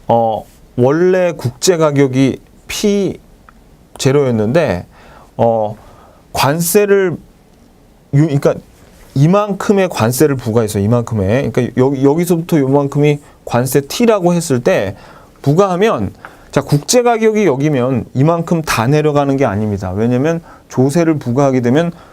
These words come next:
조세 정가가 있-, 조세가 전가가 됨으로써 어떻게 해요? 그렇죠. 국내에서 어느 정도 관세를, 어, 그 내게 되는 그런 효과가 있거든요. 그래서 결국은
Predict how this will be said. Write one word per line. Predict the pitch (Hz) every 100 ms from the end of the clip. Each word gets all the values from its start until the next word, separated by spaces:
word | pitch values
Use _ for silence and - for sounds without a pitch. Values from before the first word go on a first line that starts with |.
| -
조세 | - 131 151 170 170
정가가 | 156 117 135 170 180 180
있-, | 135 127 -
조세가 | 127 135 165 151 151
전가가 | - 110 135 156 180 175
됨으로써 | 131 120 131 120 - 117 123 151
어떻게 | 117 143 127
해요? | 92 - - -
그렇죠. | 175 147 - - - -
국내에서 | - 160 202 220 208 190 196
어느 | 147 156
정도 | 156 160 151 147
관세를, | - 107 123 131 147 190 196 - - - -
어, | 113 107 - - _ _ - _ -
그 | 127 120 98
내게 | 135 151 165
되는 | 156 151 143
그런 | 123 127
효과가 | 151 180 170 160
있거든요. | 113 - 110 107 175 165
그래서 | - 156 156 139 143 98
결국은 | 120 123 131 143 170